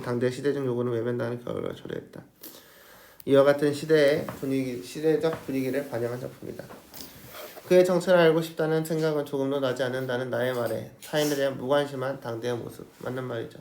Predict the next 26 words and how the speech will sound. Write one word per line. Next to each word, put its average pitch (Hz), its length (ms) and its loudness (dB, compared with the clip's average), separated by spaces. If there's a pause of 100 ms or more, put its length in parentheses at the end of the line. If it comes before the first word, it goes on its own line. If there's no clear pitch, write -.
(1040)
사내가 175 360 6
다시 160 240 0
고개를 151 400 4
들고 143 220 4
말을 135 240 2
계속했기 135 460 -4
때문에 123 280 -2
있을 127 280 -4
수밖에 131 340 -2
없다는 120 340 -2
것은 123 360 -6 (120)
당대의 127 400 -2
민주 120 300 -4
인사들의 123 680 -6
모습을 - 360 -10
환기해주는 135 560 -8
거 - 140 -14
틀렸죠. - 360 -10 (800)
만약에 160 400 4
이 143 80 0
말이 156 220 2
맞는 139 240 0
말이라면 147 420 0
어떻게 127 300 -4
해야 120 240 -2
돼? - 240 -8